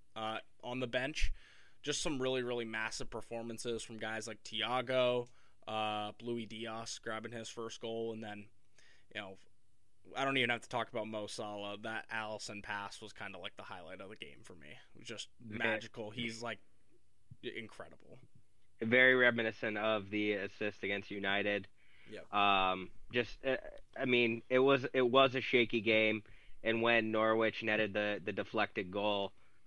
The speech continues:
Speaker 2: um, Klopp did what Klopp does. He made, made those changes, and it turned the game right around. Uh, Henderson, pr-, what a pass
Speaker 1: Yeah.
Speaker 2: to assist Diaz there. Um,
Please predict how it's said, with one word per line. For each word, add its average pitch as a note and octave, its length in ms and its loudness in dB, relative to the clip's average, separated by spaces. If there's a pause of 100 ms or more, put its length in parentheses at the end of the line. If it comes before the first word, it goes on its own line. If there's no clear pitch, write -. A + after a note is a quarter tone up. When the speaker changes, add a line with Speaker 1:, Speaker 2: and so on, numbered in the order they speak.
Speaker 2:
um, F#2 580 -2 (260)
Klopp G#2 320 2 (460)
did A2 180 2
what G#2+ 180 -6
Klopp G2 320 0
does. G2+ 300 -2 (180)
He G#2 140 -2
made, G2+ 400 2
made G#2+ 300 2
those G#2 180 2
changes, G2 560 -2
and G2 100 -6
it F#2 100 -10
turned G#2 220 -4
the F#2 60 -6
game F#2+ 260 -2
right F#2+ 140 -2
around. F#2 460 0 (340)
Uh, F2+ 280 2 (320)
Henderson, B2+ 640 2 (580)
pr-, C3+ 120 0 (180)
what C3 200 6
a C#3 60 6
pass G#2 480 4 (540)
Speaker 1:
Yeah. F#2+ 160 -4
Speaker 2:
to A2 180 4
assist G#2+ 380 -2
Diaz A2 480 4
there. A2+ 400 4 (440)
Um, G2 640 2